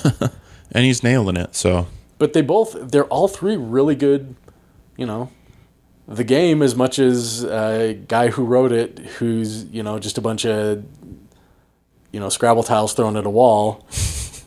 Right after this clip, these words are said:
Speaker 2: Uh, as much as he
Speaker 1: Gurgle
Speaker 2: thinks
Speaker 1: bar,
Speaker 2: it's trash,
Speaker 1: scoober-doober-doo.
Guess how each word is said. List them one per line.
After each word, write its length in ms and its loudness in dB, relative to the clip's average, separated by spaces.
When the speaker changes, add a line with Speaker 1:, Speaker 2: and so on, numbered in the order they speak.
Speaker 2:
Uh, 220 -4
as 140 2
much 180 2
as 120 2
he 60 2
Speaker 1:
Gurgle 140 4
Speaker 2:
thinks 180 4
Speaker 1:
bar, 60 -2
Speaker 2:
it's 140 -8
trash, 480 0
Speaker 1:
scoober-doober-doo. 920 0